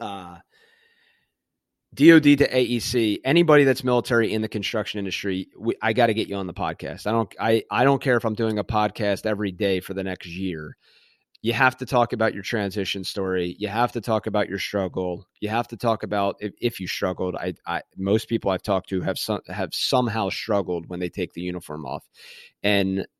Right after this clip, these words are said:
there's a lot of people out there. There's a suicide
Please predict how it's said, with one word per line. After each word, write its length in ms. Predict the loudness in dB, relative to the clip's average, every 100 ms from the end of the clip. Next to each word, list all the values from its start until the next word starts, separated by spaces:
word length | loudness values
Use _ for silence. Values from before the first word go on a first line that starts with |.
| _
there's 200 | -2 0
a 40 |
lot 260 | 0 6 6
of 100 | 6
people 320 | 2 2 4
out 180 | 2 2
there. 160 | 0 2
There's 200 | 0 0
a 60 |
suicide 640 | 0 4 4 4 4 4